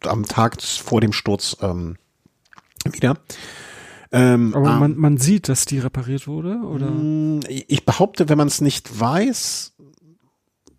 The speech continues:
Speaker 1: weiß ich nicht, ob's man's erkennen würde. Die haben quasi oben, die ist oben an der Schulter kaputt gewesen, weil ich mit der Schulter auf, aufgeschlagen bin.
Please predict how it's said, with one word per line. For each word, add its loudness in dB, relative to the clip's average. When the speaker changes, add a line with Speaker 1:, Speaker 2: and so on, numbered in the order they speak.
Speaker 1:
weiß 2
ich 6
nicht, 4
ob's 0
man's 0
erkennen -2
würde. -4
Die 4
haben 6
quasi 4
oben, 0
die 0
ist -4
oben 0
an 2
der 4
Schulter 4
kaputt -2
gewesen, -2
weil 0
ich -4
mit -8
der 0
Schulter 0
auf, -4
aufgeschlagen -6
bin. -6